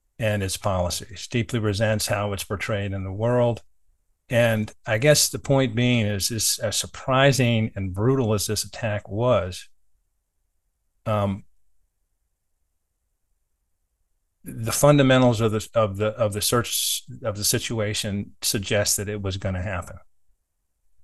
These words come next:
and that you can't get away with. And that's sort of where I wanna go with this.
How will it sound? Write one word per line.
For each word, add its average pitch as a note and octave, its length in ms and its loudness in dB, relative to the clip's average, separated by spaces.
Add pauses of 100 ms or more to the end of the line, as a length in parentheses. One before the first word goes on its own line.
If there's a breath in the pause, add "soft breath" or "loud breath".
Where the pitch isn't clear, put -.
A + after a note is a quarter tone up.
(180)
and G#2+ 160 -2
that F#2+ 180 -4
you A2+ 60 -6
can't A2+ 280 0
get G#2 140 -2
away G2+ 220 -2
with. G2+ 220 -12
And A2 160 -4
that's E3 260 2
sort B2+ 260 0
of A2+ 60 2
where A2 240 4
I G#2+ 100 4
wanna G#2 280 0
go F#2 260 -2
with F2 180 -12
this. - 400 -12